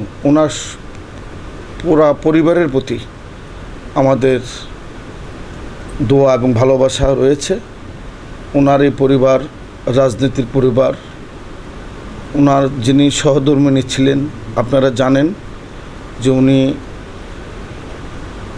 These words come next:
আপনার জান্নাতুল বাগিচায় ওনাকে দাফন করা হয়েছে। বিশেষ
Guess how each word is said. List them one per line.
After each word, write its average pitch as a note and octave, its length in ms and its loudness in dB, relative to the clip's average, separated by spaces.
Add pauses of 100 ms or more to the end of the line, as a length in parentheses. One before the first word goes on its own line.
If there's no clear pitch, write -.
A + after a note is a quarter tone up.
(140)
আপনার C3+ 380 4 (1600)
জান্নাতুল C#3+ 500 6
বাগিচায় C3 460 2 (580)
ওনাকে C3+ 240 4 (100)
দাফন C3+ 320 2
করা C3+ 200 4
হয়েছে। C#3 340 2 (1500)
বিশেষ D3 260 2